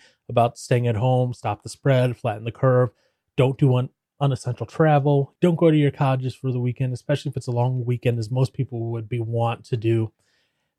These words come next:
And she's telling all this, <laughs> and she was caught going to her family's second home, not once,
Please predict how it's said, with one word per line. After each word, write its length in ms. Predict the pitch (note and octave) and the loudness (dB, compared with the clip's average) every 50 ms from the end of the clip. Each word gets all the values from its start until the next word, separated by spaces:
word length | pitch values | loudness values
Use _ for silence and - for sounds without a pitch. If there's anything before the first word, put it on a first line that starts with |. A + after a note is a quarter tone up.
| _ _ - | _ _ 0
And 520 | C#3 C#3+ C#3 C#3+ C#3 C#3 C3+ C3 B2+ B2+ - _ | 4 4 6 6 4 4 2 0 -2 -6 -10 _
she's 240 | _ - F#3 F3+ - | _ -2 -2 -2 -2
telling 400 | - - - C4 D#4 E4 D4 G#3 | 0 0 2 4 4 4 4 4
all 140 | C3+ A2+ G#2+ | 2 2 0
this, 360 | G#2 G#2+ A#2 B2 - - _ _ _ _ _ _ _ | 0 -2 -4 -4 -6 -12 _ _ _ _ _ _ _
<laughs> 300 | _ _ _ - C#3 - | _ _ _ -2 0 0
and 240 | G#3+ G3+ E3+ E3 E3+ | 0 0 0 0 -2
she 240 | - _ - - - | -4 _ -20 -20 -18
was 240 | - F#3 F#3+ F3 - | -14 -14 -14 -14 -14
caught 380 | - _ - D3+ D3+ D3+ D3+ | -12 _ 0 0 0 0 -2
going 400 | - C#3 C3 C3 C3 C3 B2+ B2 - - | -2 -2 -2 -2 -2 -6 -10 -12 -14 -10
to 180 | - B2 A2+ | -8 -8 -6
her 140 | A2 A2+ G#2+ | -4 -6 -6
family's 440 | - _ A#2 A2+ A2 A2 A2 G#2 - | -4 _ -6 -6 -6 -8 -10 -12 -12
second 300 | - - G#2 G2+ G#2+ G2+ | -14 -16 -14 -12 -12 -10
home, 380 | G#2 G#2 G#2+ G#2+ G#2+ G2+ G#2+ - _ _ _ _ _ _ _ _ | -10 -10 -10 -12 -14 -16 -20 -20 _ _ _ _ _ _ _ _
not 180 | C#3+ F3 B3 C4+ | -2 -2 0 2
once, 360 | C#4+ C#4+ C4 A#3+ G#3+ - | 0 0 0 -2 -4 -8